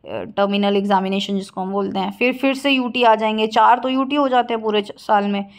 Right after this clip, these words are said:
दो समेटिव हो जाते हैं, फोर एफ़ए हो जाते हैं। तो इससे क्या है, असेसमेंट क्या हो रहा है, ये कंटीन्यूअस चल रहा है भाई। Assessment is a continuous process। हम चाइल्ड को असेस करे ही जा रहे हैं, करे ही जा रहे हैं, स्टूडेंट को भी पता चलता जा रहा है कि वो कैसा परफॉर्म कर रहा है, टीचर को भी पता चलता जा रहा है, उसके पेरेंट्स को भी पता चलता जा रहा है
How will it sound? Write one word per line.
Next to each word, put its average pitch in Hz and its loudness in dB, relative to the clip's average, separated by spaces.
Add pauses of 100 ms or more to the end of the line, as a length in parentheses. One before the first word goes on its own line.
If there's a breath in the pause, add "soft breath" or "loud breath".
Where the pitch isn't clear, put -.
(280 loud breath)
दो 226 4
समेटिव 220 -2
हो 311 4
जाते 311 2
हैं, 247 4
फोर 220 0
एफ़ए 220 0
हो 247 2
जाते 233 2
हैं। 220 -4 (320 loud breath)
तो 285 -6
इससे 311 0
क्या 339 6
है, 220 6
असेसमेंट 285 0
क्या 311 6
हो 320 6
रहा 226 4
है, 202 0
ये 196 -2
कंटीन्यूअस 330 2
चल 302 2
रहा 269 2
है 254 -4
भाई। 240 -2
Assessment 277 -2
is 294 -2
a 311 2
continuous 311 0 (100)
process। 220 0 (760 soft breath)
हम 294 2
चाइल्ड 285 2
को 320 2
असेस 311 0
करे 277 2
ही 302 2
जा 277 4
रहे 233 0
हैं, 214 -2
करे 233 0
ही 254 0
जा 220 2
रहे 196 -2
हैं, 208 -4
स्टूडेंट 277 0
को 294 2
भी 294 2
पता 277 2
चलता 277 0
जा 269 2
रहा 262 4
है 285 0
कि 285 -6
वो 294 2
कैसा 254 -2
परफॉर्म 254 -2
कर 254 0
रहा 302 2
है, 392 0
टीचर 269 -2
को 262 0
भी 262 -2
पता 254 0
चलता 247 -2
जा 240 2
रहा 240 4
है, 330 2
उसके 320 -6
पेरेंट्स 214 -4
को 247 -8
भी 269 -4
पता 214 -4
चलता - -10
जा - -8
रहा - -6
है - -16